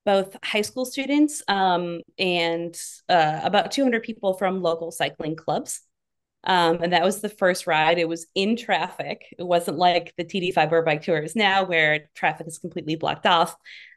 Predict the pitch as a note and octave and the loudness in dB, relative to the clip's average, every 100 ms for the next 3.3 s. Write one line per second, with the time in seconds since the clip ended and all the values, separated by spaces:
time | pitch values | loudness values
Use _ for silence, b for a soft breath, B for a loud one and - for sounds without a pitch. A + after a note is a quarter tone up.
0 | _ F#3 E3 D#3 D#3 D#3+ G3 E3+ F#3 F#3 | _ 2 4 4 4 2 0 4 4 6
1 | F3+ F3 F3+ - G3 F3+ F3+ F3+ E3+ F#3 | 4 4 -2 -2 0 0 0 -2 -6 -10
2 | - - - _ C4 C#4 C#4+ F#3 E3+ D3+ | -12 -16 -20 _ 2 4 4 2 0 0
3 | D#3 E3 - | 0 -4 -6